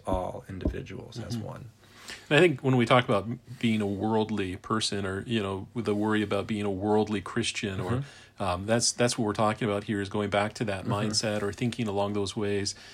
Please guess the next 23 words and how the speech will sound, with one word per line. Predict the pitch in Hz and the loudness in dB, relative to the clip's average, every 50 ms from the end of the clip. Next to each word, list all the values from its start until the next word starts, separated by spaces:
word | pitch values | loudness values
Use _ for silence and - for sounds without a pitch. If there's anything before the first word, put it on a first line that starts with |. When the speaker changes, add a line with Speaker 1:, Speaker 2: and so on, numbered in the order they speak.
| - - | -20 -4
Speaker 2:
There's | - 123 - | 0 6 10
several | - 160 156 139 123 | 10 12 12 10 10
passages | - 135 127 127 127 135 117 113 117 104 113 | 8 8 8 8 6 4 4 4 4 4 4
in | 107 | 2
the | 101 104 | 2 2
New | 110 110 | 2 2
Testament | - 135 120 117 117 - - 110 101 98 92 - | 2 2 2 2 2 0 0 0 0 -2 -2 -2
that | 104 - | -4 -4
warn | 107 101 104 107 113 117 | -2 -2 0 2 2 2
us | 110 107 - - | 2 0 0 -2
not | 104 104 110 113 117 113 - | -2 0 0 0 0 0 -4
to | 131 | -8
follow | 127 - 123 117 120 120 | -2 2 2 4 4 4
the | 113 120 | 2 2
ways | 120 117 120 120 117 | 0 2 2 0 0
of | 113 | -2
the | 110 113 | -2 -4
world | 110 110 117 117 110 107 | -2 0 0 0 0 0
or | 104 | 0
not | 107 104 101 - | -2 -2 -4 -4
to | - | -4
be | 113 | -6
worldly. | 98 101 104 104 104 107 107 113 110 113 113 | -6 -4 -2 0 0 0 0 0 -2 -2 -4